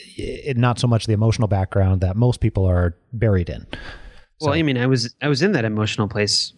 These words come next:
Speaker 2: for a long time, but in, only through talking to people did I get you know, take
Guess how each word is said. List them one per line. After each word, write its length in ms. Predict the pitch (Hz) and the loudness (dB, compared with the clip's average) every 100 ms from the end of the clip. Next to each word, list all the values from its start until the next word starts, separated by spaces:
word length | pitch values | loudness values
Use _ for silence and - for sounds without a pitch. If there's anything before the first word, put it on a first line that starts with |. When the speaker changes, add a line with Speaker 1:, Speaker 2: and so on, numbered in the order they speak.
| _ _ | _ _
Speaker 2:
for 160 | - 107 | -2 0
a 80 | |
long 160 | 104 147 | 2 0
time, 300 | - 85 90 | -4 -8 -4
but 160 | 101 - | -4 -2
in, 200 | 123 - | -4 -2
only 320 | 131 139 131 | 0 2 2
through 160 | 127 117 | 0 -6
talking 360 | 104 113 120 101 | -4 -2 -2 -2
to 100 | 95 | -4
people 280 | 98 - | -4 -4
did 140 | 95 95 | -2 0
I 140 | 92 | 0
get 320 | 95 92 92 - - - - - _ _ _ - - - - - _ | 0 -2 -4 -6 -20 -20 -20 -20 _ _ _ -20 -20 -14 -12 -12 _
you 120 | - 107 | -2 0
know, 100 | 95 | 0
take 280 | - 107 | -2 -2